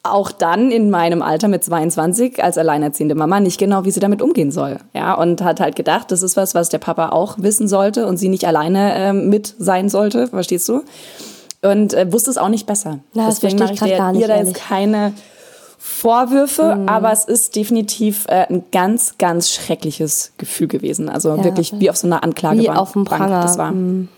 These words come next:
Speaker 2: Schau, da ist
Speaker 1: Ja, war
Speaker 2: unsere
Speaker 1: furchtbar.
Speaker 2: Tochter und die hat Scheiße gebaut. So. Also so kommt's grad
Speaker 1: Ja,
Speaker 2: für mich
Speaker 1: genau.
Speaker 2: rüber.
Speaker 1: Mhm. So gefühlt war's das auch.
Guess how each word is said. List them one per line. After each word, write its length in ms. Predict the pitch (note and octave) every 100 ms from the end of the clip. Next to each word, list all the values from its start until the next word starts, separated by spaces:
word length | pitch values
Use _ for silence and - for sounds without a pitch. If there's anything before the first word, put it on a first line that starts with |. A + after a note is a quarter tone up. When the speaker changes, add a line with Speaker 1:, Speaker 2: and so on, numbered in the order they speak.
| _ _ _ -
Speaker 2:
Schau, 300 | - F#3+ G3
da 120 | F#3
ist 60 | F#3
Speaker 1:
Ja, 40 |
war 40 | -
Speaker 2:
unsere 160 | G3 F#3
Speaker 1:
furchtbar. 160 | F3 G3+
Speaker 2:
Tochter 180 | F#3+
und 80 | F#3
die 80 | F#3+
hat 140 | F#3 -
Scheiße 280 | G3 G3 F3
gebaut. 340 | E3+ E3 E3
So. 280 | F3 D#3+ C#3+
Also 240 | - F#3
so 100 | F#3+
kommt's 260 | G3+ G#3+ G#3
grad 120 | G3
Speaker 1:
Ja, 80 | F3
Speaker 2:
für 80 | F#3+
mich 140 | G3
Speaker 1:
genau. 100 | G#3
Speaker 2:
rüber. 300 | A3+ F3 D#3 - - - _ _ _ _ _ _ -
Speaker 1:
Mhm. 440 | A3+ F#3+ G3 G3+ -
So 320 | - F3+ E3
gefühlt 580 | D#3+ E3 - G#3+ G#3+ G#3
war's 200 | F3 E3+
das 160 | E3 -
auch. 260 | - -